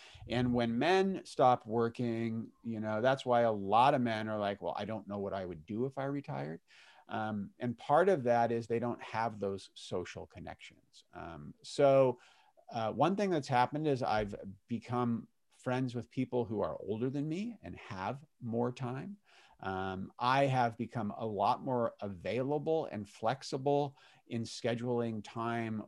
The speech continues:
with my friends because now I realize they're working and, and, you know, many are married and maybe have older kids, but their time is more limited. So I try and be much more flexible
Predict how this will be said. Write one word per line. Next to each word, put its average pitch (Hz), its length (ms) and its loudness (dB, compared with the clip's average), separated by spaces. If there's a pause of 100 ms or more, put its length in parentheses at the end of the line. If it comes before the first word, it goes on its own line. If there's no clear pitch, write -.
with 104 300 -4
my 92 320 -4
friends 151 800 -4
because 101 360 -6
now 104 280 -2
I 104 160 -2
realize 127 760 2
they're 117 180 0
working 117 600 0
and, 95 400 -6
and, 92 200 -8
you 98 80 -6
know, 87 240 -6
many 90 300 -6
are 95 80 -6
married 92 560 -4
and 87 220 -8
maybe 90 260 -6
have 92 260 -6 (120)
older 101 320 -4
kids, 143 480 0 (400)
but 110 200 2
their 123 220 2
time 135 380 0
is 120 100 -6
more 120 160 0
limited. 147 480 -2
So 110 340 0
I 113 260 0
try 110 400 -2
and 104 280 -6
be 107 120 -2
much 110 380 0
more 110 160 0
flexible 95 640 -4